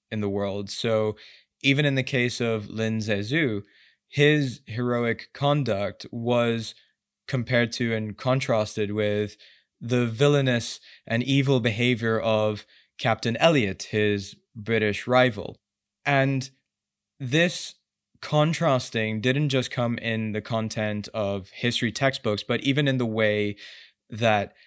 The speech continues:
these two subjects were taught, insofar as history was taught in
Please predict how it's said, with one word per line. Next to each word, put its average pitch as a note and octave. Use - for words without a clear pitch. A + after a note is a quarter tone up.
these A#2
two A#2
subjects G#2+
were G#2
taught, C3+
insofar A2+
as G#2+
history C#3+
was B2+
taught A2+
in G#2